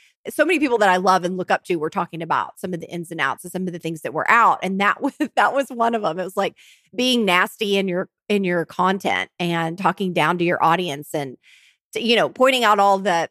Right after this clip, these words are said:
pain points and, and all that. And I'm like, "There's a way to, there is a way to speak into pain points that doesn't have to feel crappy." I'm not saying that you don't have some spicy content every now and then, 'cause I think that is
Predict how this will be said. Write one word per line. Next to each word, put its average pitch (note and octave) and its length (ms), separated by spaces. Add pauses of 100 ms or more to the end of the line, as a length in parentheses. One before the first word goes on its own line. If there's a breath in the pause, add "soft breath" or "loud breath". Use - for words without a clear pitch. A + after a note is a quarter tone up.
pain G#3 320
points D3 480
and, F3+ 300
and E3+ 240
all F3 220
that. F3 200
And A3 80
I'm A3+ 100
like, A3+ 300
"There's C5 200 (100)
a C#4+ 40
way F#3 400
to, F3 420
there B4 220
is A4 60
a C4+ 80
way G3+ 460 (100)
to G#3 80
speak - 400
into G3+ 160
pain F#3+ 300
points B3 600 (600 soft breath)
that G3 440
doesn't A3+ 380
have G#3 260
to G3 100
feel G3 380
crappy." B2+ 680
I'm A#3 100
not B3+ 220
saying D4 240
that G#3 100
you A#3 160
don't A3+ 140
have A3 120
some D#3+ 160
spicy G3 500
content F#3 540
every F3 200
now D#3 180
and D3 100
then, B2+ 140
'cause F3 140
I F3 80
think G3+ 240
that E3+ 200
is E3 180